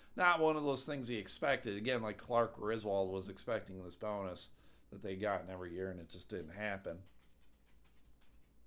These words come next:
And you guys work for a, a co-, a company like that, a for-profit? I would assume a for-profit would be more likely to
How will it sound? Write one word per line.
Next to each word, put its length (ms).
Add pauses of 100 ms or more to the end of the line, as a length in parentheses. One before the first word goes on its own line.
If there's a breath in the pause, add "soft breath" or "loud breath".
(120)
And 140
you 160
guys 280
work 360
for 340 (100)
a, 60
a 40
co-, 340
a 20
company 400
like 220
that, 320
a 20
for-profit? 800
I 80
would 160
assume 300
a 60
for-profit 760
would 100
be 80
more 320
likely 380
to 160